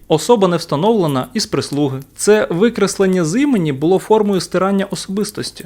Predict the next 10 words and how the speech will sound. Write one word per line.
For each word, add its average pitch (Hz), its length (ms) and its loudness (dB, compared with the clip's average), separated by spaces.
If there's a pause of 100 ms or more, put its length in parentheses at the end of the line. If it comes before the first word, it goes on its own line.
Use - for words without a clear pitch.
(160)
Бо 147 160 4
якщо 190 280 2
немає 214 380 0
імені, 233 340 2
немає 151 380 -2
історії. 147 540 -4 (140)
А 156 80 4
якщо 151 300 0
немає 156 420 0
історії, 254 560 0